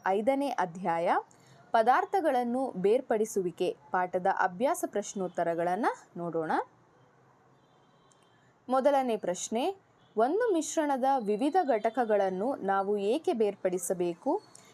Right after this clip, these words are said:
ಎರಡು ಉದಾಹರಣೆಗಳನ್ನು ಕೊಡಿ. ಉತ್ತರ, ಒಂದು ಮಿಶ್ರಣದ ವಿವಿಧ ಘಟಕಗಳನ್ನು ಬೇರ್ಪಡಿಸಬೇಕು, ಏಕೆಂದರೆ ಮಿಶ್ರಣದಲ್ಲಿರುವ ಉಪಯುಕ್ತವಲ್ಲದ ಮತ್ತು ಅಶುದ್ಧಕಾರಕ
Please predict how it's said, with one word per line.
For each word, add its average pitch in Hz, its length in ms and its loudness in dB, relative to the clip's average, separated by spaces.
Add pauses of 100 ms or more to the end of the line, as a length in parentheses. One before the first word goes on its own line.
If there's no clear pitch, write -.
(120)
ಎರಡು 208 300 2
ಉದಾಹರಣೆಗಳನ್ನು 202 1040 0
ಕೊಡಿ. 175 420 -4 (960)
ಉತ್ತರ, 190 260 -2 (640)
ಒಂದು 392 320 4
ಮಿಶ್ರಣದ 339 520 0 (140)
ವಿವಿಧ 226 360 0 (120)
ಘಟಕಗಳನ್ನು 214 920 0
ಬೇರ್ಪಡಿಸಬೇಕು, 185 1120 -2 (100)
ಏಕೆಂದರೆ 185 720 0 (400)
ಮಿಶ್ರಣದಲ್ಲಿರುವ 294 1200 2 (580)
ಉಪಯುಕ್ತವಲ್ಲದ 214 1000 0 (420)
ಮತ್ತು 208 420 -4
ಅಶುದ್ಧಕಾರಕ 269 1000 0